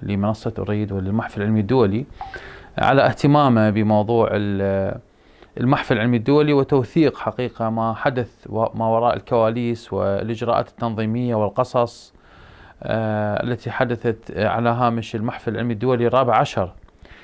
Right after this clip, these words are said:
الذي عقد، آه، يعني من السابع إلى ال-، ال-، الثاني عشر من تموز،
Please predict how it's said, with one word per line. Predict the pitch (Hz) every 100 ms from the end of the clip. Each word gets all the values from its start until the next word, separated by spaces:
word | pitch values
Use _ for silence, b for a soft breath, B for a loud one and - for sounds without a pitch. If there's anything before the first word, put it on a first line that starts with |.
| B -
الذي | 113 113
عقد، | - 123 123 113 - -
آه، | 98 104 104 104 - b b b b b -
يعني | 110 110 113
من | 117
السابع | 113 - 131 123 117 -
إلى | 110 110 110 104
ال-، | 107 104
ال-، | 104 104 107 104 98 - b b
الثاني | - - 131 113
عشر | 139 - 139
من | 123 123
تموز، | 127 123 143 131 127 131 -